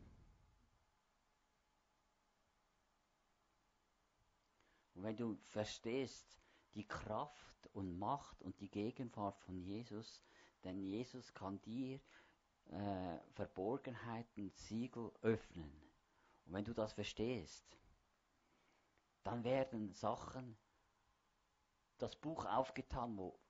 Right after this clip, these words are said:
jemand würdig ist. Und dann verstehst du, um was es geht. Denn wir wissen, Jesus, der Löwe von Juda, ist würdig,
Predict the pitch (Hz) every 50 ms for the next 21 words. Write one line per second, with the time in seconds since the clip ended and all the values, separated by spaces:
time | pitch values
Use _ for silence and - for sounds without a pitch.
0 | _ - 107 110 98 101 101 95 - 113 117 135 - - - 139 135 127 110 117
1 | 113 - - - - - - - - _ _ _ _ _ _ _ _ _ _ _
2 | _ _ _ _ - - 101 - - 110 113 - 110 104 - - - 107 117 117
3 | - - 95 98 98 98 101 101 - 95 90 - - - 90 78 67 - - -
4 | - - - - - - _ _ _ _ _ _ _ _ _ _ _ _ _ _
5 | _ _ _ _ _ _ _ _ _ _ _ _ _ _ _ _ _ _ _ _
6 | _ _ _ _ _ _ _ _ _ _ _ _ _ _ _ _ _ _ _ -
7 | _ - - _ _ _ - 98 110 110 110 104 113 127 135 - - 113 104 95
8 | 87 92 98 113 131 139 135 135 - 107 90 - - 92 92 90 87 95 95 101
9 | 107 117 110 98 - - 90 90 90 90 95 101 107 110 95 82 76 - - -
10 | - 90 92 98 104 113 104 - 90 - -